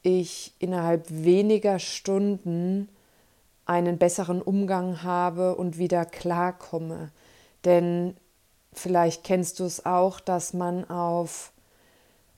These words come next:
ungute Situationen stark, fast schon massiv körperlich reagiert.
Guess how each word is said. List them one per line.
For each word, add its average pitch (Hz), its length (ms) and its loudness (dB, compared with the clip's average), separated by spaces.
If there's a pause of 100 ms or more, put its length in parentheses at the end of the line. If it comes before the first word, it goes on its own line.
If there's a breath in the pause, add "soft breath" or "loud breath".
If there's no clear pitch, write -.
ungute 226 640 2
Situationen 185 1200 0 (140)
stark, 190 720 0 (340)
fast - 360 -6
schon 180 180 -2
massiv 208 720 -2
körperlich 180 680 -4
reagiert. 170 800 0